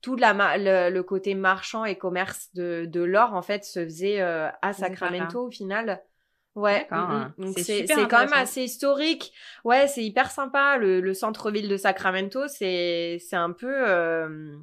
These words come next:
Speaker 1: les époques cow-boy, euh, avec un peu le bois, tu vois, les, les édifices
Speaker 2: Ouais.
Speaker 1: en bois, euh, ouais, comme tu vois dans les, dans les films,
Speaker 2: Dans les
Speaker 1: quoi. Donc,
Speaker 2: westerns.
Speaker 1: c'est hyper sympa, ouais, dans
Speaker 2: <laughs>
Speaker 1: les westerns. Donc, si, euh, si vous avez l'occasion de visiter Sacramento, ça vaut vraiment le coup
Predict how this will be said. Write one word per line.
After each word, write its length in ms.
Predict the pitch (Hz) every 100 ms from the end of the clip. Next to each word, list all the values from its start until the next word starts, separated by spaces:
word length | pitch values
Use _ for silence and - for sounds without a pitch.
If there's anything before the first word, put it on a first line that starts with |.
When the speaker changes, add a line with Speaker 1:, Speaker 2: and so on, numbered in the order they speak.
| -
Speaker 1:
les 240 | 185 185
époques 360 | 202 226 226 -
cow-boy, 720 | 220 208 190 208 226 233 208
euh, 260 | 185 175 170
avec 420 | 170 170 185 196
un 160 | 180 175
peu 160 | -
le 160 | 220 202
bois, 460 | 160 165 196 214 226
tu 180 | -
vois, 180 | 180 190
les, 240 | 202 175 165
les 260 | 165 165
édifices 320 | 180 175 190
Speaker 2:
Ouais. 420 | 190 220 233 175 139
Speaker 1:
en 20 |
bois, 540 | 175 185 196 202 202 180
euh, 380 | 165 160 160 165 - - _ _
ouais, 280 | 180 180 - -
comme 140 | 196
tu 160 | 196 190
vois 260 | 185 208
dans 160 | 202 185
les, 180 | 180 170
dans 140 | 175
les 120 | 175
films, 220 | 180 339 339
Speaker 2:
Dans 40 |
les 60 | 175
Speaker 1:
quoi. 100 | 175
Donc, 60 |
Speaker 2:
westerns. 640 | 214 - - 302 226 160 -
Speaker 1:
c'est 60 |
hyper 280 | 220 269 262
sympa, 560 | - 262 262 247 247 -
ouais, 160 | 254 196
dans 140 | 185
Speaker 2:
<laughs> 0 |
Speaker 1:
les 120 | 160
westerns. 580 | 175 202 226 - 240 233
Donc, 200 | 196 185
si, 340 | - - 202 190
euh, 160 | 180 180 - - _
si 200 | - 208
vous 180 | 202
avez 160 | 196 190
l'occasion 540 | 196 196 202 202 226
de 40 | 240
visiter 440 | 202 190 185 190
Sacramento, 760 | 190 185 175 - 185 180 185 240
ça 180 | 214 170
vaut 120 | 165
vraiment 320 | 170 180 196
le 80 | 202
coup 180 | -